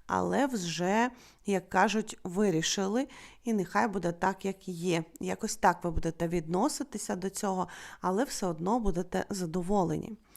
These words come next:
Далі, з іншої сторони, хтось буде вам намагатися тут, е, лапшу на вуші повісити, якась брехня йде зі сторони чоловічої фігури.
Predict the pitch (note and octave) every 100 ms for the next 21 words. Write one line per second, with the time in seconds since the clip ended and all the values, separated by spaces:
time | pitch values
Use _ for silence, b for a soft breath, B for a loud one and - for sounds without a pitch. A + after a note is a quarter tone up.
0 | B B B B F#3 G3 A3 F#3+ F3 -
1 | - B B F#3+ F#3+ C4 B3 - G3 F3
2 | - E3+ D#3+ E3 D#3+ D#3+ D#3 _ _ _
3 | _ _ _ _ _ _ _ - - -
4 | - - G#3+ G#3+ F#3+ G#3+ G#3 G3+ G3+ G3+
5 | G3+ G3+ G3+ G3+ G3 - F#3 B B B
6 | - F#3 - F#3+ F#3 - - F3+ G3+ G3+
7 | - F3 F3+ F3+ G3 - A3+ A3+ B B
8 | B B B - - A#3+ A3+ A#3+ A#3 -
9 | A#3 A#3 A3+ A3 - G#3 G3+ F#3 E3+ G3+
10 | - G3 G3 F#3+ F#3 F#3 G3 A3+ B3 A#3+
11 | G#3+ A3 - A3 A3+ A3+ A#3 A#3 B B
12 | B B B B B B B - A#3+ A#3
13 | A3+ A#3 A#3 A3+ A3+ A3 A#3+ A3+ G#3+ A#3
14 | G#3 G#3+ G#3+